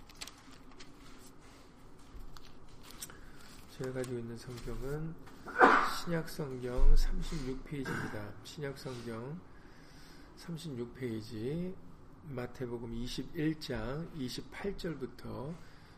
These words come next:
삼십일 절까지입니다. 마태복음 이십일 장 이십팔 절부터 삼십일 절입니다.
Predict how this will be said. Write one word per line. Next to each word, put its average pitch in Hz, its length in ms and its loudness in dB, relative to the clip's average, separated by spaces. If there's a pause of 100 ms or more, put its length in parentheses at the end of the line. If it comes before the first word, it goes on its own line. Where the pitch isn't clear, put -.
삼십일 156 720 -6
절까지입니다. 117 920 -8 (880)
마태복음 117 460 -8
이십일 - 1600 -10
장 120 540 -8 (720)
이십팔 131 640 -6
절부터 131 800 -8
삼십일 160 640 -8
절입니다. 120 560 -8